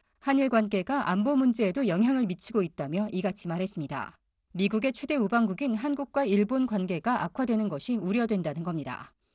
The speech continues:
네퍼 부차관보는 최근 러시아와 중국이 일본 해역을 공동 정찰한 것은 우연이 아니라며 한일 관계 악화가 지속된다면 이러한 도전은 계속될 것이라고 지적했습니다.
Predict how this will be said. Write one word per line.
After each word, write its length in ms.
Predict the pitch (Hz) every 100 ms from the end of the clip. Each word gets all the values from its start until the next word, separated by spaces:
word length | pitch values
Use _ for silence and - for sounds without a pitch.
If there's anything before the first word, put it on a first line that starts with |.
| _ -
네퍼 380 | 185 208 247
부차관보는 840 | 220 208 247 254 240 185 262 160 151
최근 300 | - 277 262
러시아와 480 | 180 190 - 233 247
중국이 600 | 262 233 202 190 285 175
일본 400 | 220 214 226 277
해역을 380 | 262 247 196 294
공동 420 | - 208 214 285
정찰한 520 | 277 170 185 254 240 233
것은 320 | 160 - 262
우연이 420 | 190 214 233 247
아니라며 560 | 143 175 202 156 214 - _ _ _
한일 280 | 269 269 262
관계 280 | 240 233
악화가 340 | 202 165 208 240
지속된다면 880 | 247 233 226 214 175 170 240 139 165
이러한 320 | 214 240 240
도전은 440 | 214 202 190 277
계속될 460 | 262 208 262 269 247
것이라고 500 | 214 202 156 139 170
지적했습니다. 760 | - 165 208 208 170 135 127